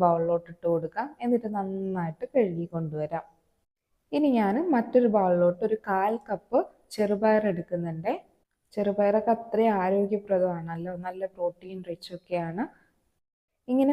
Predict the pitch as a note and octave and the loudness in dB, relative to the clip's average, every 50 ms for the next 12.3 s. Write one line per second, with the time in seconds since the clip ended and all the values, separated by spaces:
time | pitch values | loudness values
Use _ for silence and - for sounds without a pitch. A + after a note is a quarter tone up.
0 | D4 C#4 A#3 A3+ A#3 - A#3+ A#3+ B3+ C4 B3+ C4 B3+ C4 C4 B3+ B3+ A#3+ G#3+ A3 | 4 4 2 2 2 4 6 6 6 6 6 2 2 2 2 4 4 2 2 0
1 | - - G#3+ A3 A3 G#3+ G#3+ G#3+ G#3 G3+ F#3+ F#3 F#3+ F#3+ F3+ F3 F3+ F3 E3+ E3 | -6 -6 -6 -4 -2 -2 -2 -2 -2 -4 -4 -4 -4 -4 -4 -2 -2 -2 -2 -4
2 | D#3+ - G3 A3 A#3 A3+ G#3+ G#3+ A3 G#3+ G#3+ F#3+ F#3+ F#3 F3+ F3 E3+ - - F#3+ | -4 -4 -4 -4 -2 -4 -4 -4 -4 -4 -2 2 2 2 2 2 0 -4 -6 -6
3 | G#3 A#3 A3+ A3 - F3+ E3+ E3 - - F3 E3+ - F#3 G3 G#3+ G3+ - _ - | -4 -2 -4 -4 -4 -8 -8 -8 -8 -10 -12 -12 -8 -4 -2 -2 -2 -4 _ -2
4 | A#3 A3 G3+ F3+ F3 E3+ F3 E3+ E3 D#3+ D#3+ E3+ - E3 E3 E3 E3+ E3+ D#3+ E3 | -2 0 2 0 0 0 -2 -4 -4 -6 -8 -6 -6 -6 -4 -4 -4 -6 -4 -4
5 | F3 E3+ - _ _ _ _ _ _ - C#4 D4 C#4+ C4 A#3+ A3 G#3+ G#3+ G3+ F3 | -6 -6 -8 _ _ _ _ _ _ -2 0 2 2 2 2 2 2 2 2 0
6 | F3 E3+ - F3 F#3 G#3 A#3 A3+ - A3 G3+ G3 G#3 G#3 G#3+ - - F#3+ - - | 0 -2 -4 -2 0 0 -2 -2 -2 -2 -2 -2 -2 -2 -6 -8 -10 -10 -8 -8
7 | F#3 F3 F3+ G3 F#3 - F#3+ E3+ D#3 D#3+ D#3+ D#3+ - - - - E3+ F3+ F3+ F3+ | -6 -4 -4 -4 -4 -2 -4 -4 -2 -4 -6 -8 -10 -14 -14 -8 -4 -2 -2 -2
8 | F#3 F#3+ F#3+ F#3 F#3 F#3 F#3 F3+ G3+ G#3 G3+ F#3+ F#3 F3+ F3 _ _ F#3+ - - | -4 -6 -8 -8 -8 -10 -6 -4 -4 -2 -2 -4 -8 -10 -12 _ _ -20 -10 -8
9 | F3+ E3+ - - A3 D#4 - - _ _ _ _ _ _ _ _ _ _ _ _ | -10 -10 -6 -4 -4 -4 -4 -6 _ _ _ _ _ _ _ _ _ _ _ _
10 | - G#3 G3+ G3 G#3 G#3+ G#3+ A3 A3 G3+ E3+ D3+ D3+ D3+ E3+ A3+ D#4 - - - | 0 2 2 4 4 4 6 6 6 4 2 0 -2 -2 -2 -2 -2 -4 -8 -16
11 | - _ - A#3 A3+ - - A#3+ B3+ B3+ B3+ B3 A#3+ G3+ F3+ F3+ E3+ F3+ F3 F3 | -20 _ -8 -8 -8 0 4 4 4 4 4 4 2 2 2 2 2 2 0 0
12 | F3+ F3 F3 E3+ F3 G3+ | 0 -2 -2 -4 -6 -8